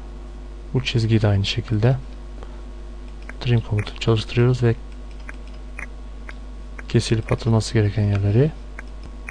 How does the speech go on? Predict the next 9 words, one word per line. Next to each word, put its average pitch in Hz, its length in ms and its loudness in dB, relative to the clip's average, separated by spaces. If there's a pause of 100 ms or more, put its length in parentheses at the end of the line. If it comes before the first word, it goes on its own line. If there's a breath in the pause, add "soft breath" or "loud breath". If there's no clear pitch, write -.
kesip - 420 4
atıyoruz. 101 420 4 (880 loud breath)
Şimdi 160 300 8
pedit 131 340 10
komutunun 110 640 4 (500 loud breath)
join 131 300 12
seçeneğiyle 104 800 4
bu 117 200 10 (840 loud breath)
çizgilerle 113 760 8